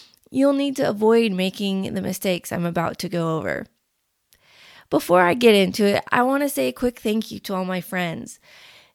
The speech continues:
In the past few months, I have been talking about this podcast, like, nonstop. So I really appreciate all their support and their patience with me. It's been such a big topic of conversation,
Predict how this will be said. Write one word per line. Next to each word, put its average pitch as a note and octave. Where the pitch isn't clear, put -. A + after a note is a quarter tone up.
In D4+
the E4
past C#4
few D#4
months, A3+
I A#3+
have G#3
been F#3
talking A3+
about B3+
this A3+
podcast, G#3
like, F#3
nonstop. F3+
So G#3
I -
really C#4+
appreciate A3+
all G3
their G3
support G3
and G3+
their F#3+
patience A3
with C4+
me. C#4+
It's B3
been B3+
such B3+
a C#4+
big C4
topic A#3
of G#3+
conversation, G3+